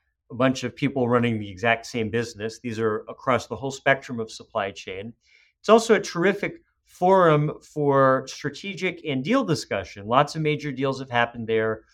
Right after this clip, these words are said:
Uber Transplace came together there, for instance.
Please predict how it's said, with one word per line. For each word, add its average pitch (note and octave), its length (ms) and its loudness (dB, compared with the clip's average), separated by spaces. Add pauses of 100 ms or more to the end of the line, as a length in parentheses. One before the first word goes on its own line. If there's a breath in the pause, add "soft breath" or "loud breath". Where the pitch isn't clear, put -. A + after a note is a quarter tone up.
(140 soft breath)
Uber C#3+ 300 0
Transplace C3 760 0
came A#2+ 280 -10
together A2+ 360 -4
there, A2 240 0
for A#2 220 -10
instance. A2 560 -12